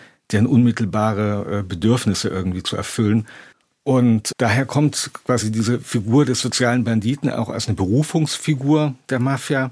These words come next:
Die wird in den einzelnen Diskursen auch der Mafia immer wieder angesprochen. In Neapel ist es der Guapo,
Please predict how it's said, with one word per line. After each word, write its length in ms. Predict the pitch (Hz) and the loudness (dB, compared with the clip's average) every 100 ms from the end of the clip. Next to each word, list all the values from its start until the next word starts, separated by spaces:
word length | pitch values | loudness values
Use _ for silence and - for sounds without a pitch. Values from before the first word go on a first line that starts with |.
| - - - - - - | -10 -20 -20 -20 -20 -8
Die 100 | 101 | -2
wird 120 | 117 | 0
in 120 | 117 | 2
den 100 | 110 | 0
einzelnen 380 | - 123 - 127 | 2 -2 0 -2
Diskursen 460 | 110 - 135 120 127 | -2 -2 0 0 0
auch 120 | 113 | -2
der 120 | 117 | 0
Mafia 280 | 113 110 120 | 0 0 -2
immer 260 | 113 110 | 0 0
wieder 240 | 104 110 - | 0 -2 0
angesprochen. 1000 | 117 151 143 139 - - 131 120 135 - | 2 2 2 -2 -6 -4 -2 0 -2 0
In 80 | 104 | 0
Neapel 420 | 104 101 107 110 | 0 -2 -2 -4
ist 160 | 101 | -4
es 80 | 104 | -6
der 140 | 110 95 | -6 -2
Guapo, 600 | 101 135 143 147 139 | 0 0 0 0 0